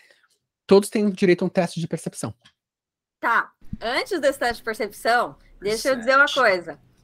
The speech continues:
Speaker 2: É, nesse momento, vocês escutam um grito e vocês têm certeza de que é a sereia. Ah! Mas então vocês percebem que é a Ayla. Ah!
Speaker 3: Ah,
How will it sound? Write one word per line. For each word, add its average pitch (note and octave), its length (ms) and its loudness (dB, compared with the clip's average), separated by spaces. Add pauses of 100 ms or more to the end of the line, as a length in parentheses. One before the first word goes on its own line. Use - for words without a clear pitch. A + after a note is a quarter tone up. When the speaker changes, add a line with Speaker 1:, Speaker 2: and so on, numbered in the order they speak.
(140)
Speaker 2:
É, A3 480 2
nesse D#4 280 2
momento, C#4+ 560 2
vocês D#4 420 0
escutam E4+ 540 0
um D4 140 4
grito E4+ 560 6
e B3 60 -8
vocês D#4 240 -4
têm D#4 120 -6
certeza D#4+ 460 0
de B3+ 80 -6
que E4 80 2
é D4+ 40 6
a D#4 40 2
sereia. D4 580 8 (380)
Ah! G5 320 10 (1300)
Mas D4+ 160 2
então F#4 240 2
vocês F#4+ 160 0
percebem F4 360 2
que - 80 -4
é - 40 8
a F4 200 12
Ayla. D#4+ 240 6 (140)
Ah! - 140 2 (1040)
Speaker 3:
Ah, F#3+ 420 10